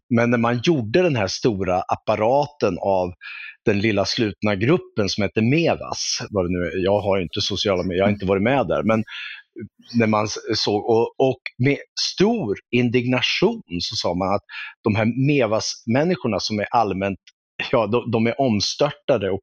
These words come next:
farliga för samhället och farliga för den allmänna debatten. Dessutom så finns det individer inom det här mevas-gruppen, då, den här slutna Facebookgruppen som diskuterade Sveriges strategi.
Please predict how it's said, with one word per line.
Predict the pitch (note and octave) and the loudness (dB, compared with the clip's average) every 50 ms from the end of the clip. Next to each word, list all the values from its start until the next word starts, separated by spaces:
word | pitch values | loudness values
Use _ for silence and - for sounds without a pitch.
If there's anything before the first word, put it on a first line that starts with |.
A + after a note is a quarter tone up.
| - - - | -6 -4 0
farliga | C#3+ C3+ B2 G#2+ G#2+ G2+ A#2+ C#3 - A#2 | 0 2 2 2 2 2 0 0 0 0
för | F2 - A#2 | -2 -2 -2
samhället | G#2 - B2 A#2 A2 F#2+ F#2 B2+ C#3+ E3 D3+ G2+ - - | -2 0 0 0 0 0 0 0 0 2 2 0 0 -2
och | A2+ G2 | -4 -2
farliga | - A#2 A#2 G#2+ G2+ G2+ G2+ G2 F#2+ | 0 2 2 2 2 0 0 -2 -2
för | - G#2+ G#2 G2 - - - - - _ - | 0 -2 -2 -2 -4 -12 -14 -14 -10 _ -2
den | A#2 A2 | 0 0
allmänna | A2 G#2+ G#2 G2 G2 G2+ G2+ | 0 0 0 0 0 0 0
debatten. | G#2+ G#2 - C3 C3 - _ - F#2+ G2+ - - - - - - | -2 -2 -2 -4 -6 -6 _ -10 -8 -8 -8 -10 -10 -10 -6 -2
Dessutom | A2 C3 D#3 E3 - F3 D3 A#2 - A2+ G#2+ | 2 2 2 2 2 0 0 0 0 -2 -2
så | - B2+ | -2 -4
finns | A2+ - - A2+ A#2 B2+ C3+ C3+ - - - | -4 -4 0 0 2 2 0 -2 -2 0 2
det | C3 A#2+ G2 - - - - - - | 2 2 2 -2 -8 -20 -14 -4 0
individer | B2+ C3 C3+ A#2+ B2+ A2+ G2+ G#2+ B2+ D3 E3 F3+ E3 D3 D#3+ C#3+ B2+ | 2 2 2 2 2 0 2 2 4 4 4 4 4 2 2 2 2
inom | C3 A2+ G#2 G2+ G2 G#2 | 2 2 2 2 2 2
det | F#2+ F#2+ | 2 2
här | F#2+ G2+ | 2 2
mevas-gruppen, | F2+ F#2 G2 G#2+ G#2+ G#2 E2 D2+ E2+ D#2+ - - - - A#2+ C3+ C3+ - - - G#2 F#2+ F2+ | 0 2 2 2 2 2 0 0 -2 -2 -2 -2 0 2 2 2 2 0 -4 -2 -2 -2 -2
då, | F2 F2 F2 | -2 -4 -4
den | F#2 F2+ F2+ | -4 -4 -4
här | E2 E2 F2 G2+ G2+ | -4 -4 -4 -4 -4
slutna | - - - A2+ F#2+ - - F#2+ F2+ | -2 0 0 0 -2 -2 -2 -4 -2
Facebookgruppen | - - A2+ G2 - - - F2+ E2 - G#2+ G#2+ - - G#2+ F#2+ | 0 0 0 0 -2 -4 -6 -6 -2 0 0 0 0 0 -4 -2
som | - G2+ | -2 -2
diskuterade | E2+ F#2 F2 - - G2 - A#2 A#2+ C3+ C#3 B2+ A2+ G#2+ | -4 -4 -4 -4 -4 -2 2 2 4 4 4 2 0 -2
Sveriges | - - F#2+ C#2+ F#2 F#2 F#2 | -2 -2 -4 -4 -4 -4 -4
strategi. | - - - G2 F#2 G#2 G#2 G#2+ - - - - - - | -4 -4 -4 -4 -4 -4 -4 -6 -4 -4 -4 -4 -4 -6